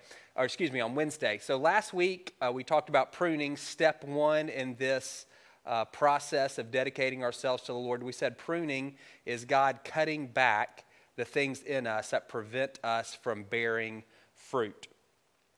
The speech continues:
Whether that, that's a habit, that's an attitude, it's a character trait, it's an activity, and some of those activities actually are not even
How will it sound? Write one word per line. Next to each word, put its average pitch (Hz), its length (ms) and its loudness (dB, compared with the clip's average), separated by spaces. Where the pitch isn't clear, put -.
Whether 143 260 4
that, 131 160 2
that's 120 200 0
a 104 80 -2
habit, 151 540 6
that's 113 200 0
an 117 160 -6
attitude, 143 800 2
it's 110 200 -6
a 107 80 -4
character 147 560 0
trait, 139 500 2
it's 113 160 -8
an 117 80 -2
activity, 151 640 -2
and 117 100 -4
some 165 160 2
of 151 60 0
those 113 160 2
activities 120 500 -2
actually 120 360 -2
are 127 160 0
not 131 200 0
even 123 380 -4